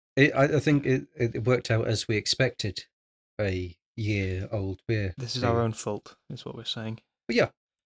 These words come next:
Speaker 1: I, I think we knew this
Speaker 2: Again, I
Speaker 1: going
Speaker 2: don't, I
Speaker 1: in.
Speaker 2: don't think it's, it's early on, but I don't think it's fair to rate this.
Speaker 1: No.
Speaker 2: Uh,
Speaker 1: We could, we could rate its off variant.
Speaker 2: It's because I, I get given a lot of beers as gifts.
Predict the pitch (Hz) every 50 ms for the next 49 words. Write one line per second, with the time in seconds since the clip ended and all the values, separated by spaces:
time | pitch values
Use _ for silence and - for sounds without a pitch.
0 | _ _ - - 214 196 - - - - 175 120 117 120 123 120 104 90 90 -
1 | 117 107 92 90 90 104 123 131 - 143 135 170 165 160 147 131 120 120 - -
2 | - _ _ _ - - 127 - 147 143 135 127 117 113 110 110 110 107 127 127
3 | 117 113 110 110 - - - - 110 104 104 - - 110 107 104 104 120 113 107
4 | - - - - - - _ _ _ _ _ _ _ _ _ _ _ - 226 160
5 | 175 185 - _ _ _ _ _ _ - 117 110 110 165 160 - - 190 147 131
6 | - - - 143 135 - 147 135 - 151 147 123 110 110 110 - - 135 131 -
7 | - - - _ - 101 90 87 92 104 120 131 - - _ _ _ _ _ _
8 | _ _ 151 - - - - - 277 277 269 - - - _ - 165 190 208 190
9 | - - 147 170 170 190 180 143 - 143 127 - 113 110 110 107 113 - 117 -
10 | _ 113 104 104 104 104 104 - - - _ _ _ _ - 113 - - - 113
11 | 107 - - - - - - -